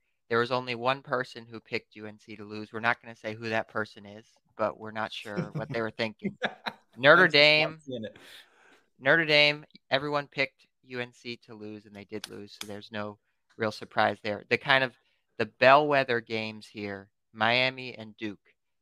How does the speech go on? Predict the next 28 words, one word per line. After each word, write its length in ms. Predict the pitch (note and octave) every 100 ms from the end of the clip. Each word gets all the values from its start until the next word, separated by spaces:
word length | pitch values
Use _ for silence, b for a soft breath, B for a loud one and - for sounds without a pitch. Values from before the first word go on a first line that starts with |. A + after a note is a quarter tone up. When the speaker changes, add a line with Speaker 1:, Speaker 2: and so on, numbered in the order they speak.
| _ -
Speaker 1:
Tommy 380 | A2+ B2+ C#3
Ashley 480 | B2 A#2+ - B2+ B2
picked, 420 | - - A2 _ _ _ _ _ _ A2+
uh, 300 | G#2 G#2 G2+
U 140 | A2+ A2+
N 120 | A2+
C 160 | - A2
to 80 | G2+
beat 260 | B2 B2+ -
Miami 460 | A2+ A2+ A2+ A2+ A2
and 220 | A2 A2+
beat 180 | A#2+ F#2+
Duke. 240 | A2 G#2+ G#2+ _ _ _ _ _ _
Uh, 200 | G#2 G2+
most 320 | G#2 A#2+ B2+ B2+
everyone 300 | B2 B2 A#2
else 240 | A2+ - -
had 200 | A2 G#2+
those 220 | G#2+ G#2
split. 540 | - - _ A#2+ C3 - _ _ _ _ _ _ -
Uh, 160 | G#2
so 160 | G#2 A2 -
Tommy 320 | B2 A#2+ C3+
Ashley 460 | A#2+ A#2+ - A#2 A2
is 220 | A2+ A#2+
in 120 | C3 B2+
first 400 | - B2+ - -
place, 600 | B2 A2+ G2 - -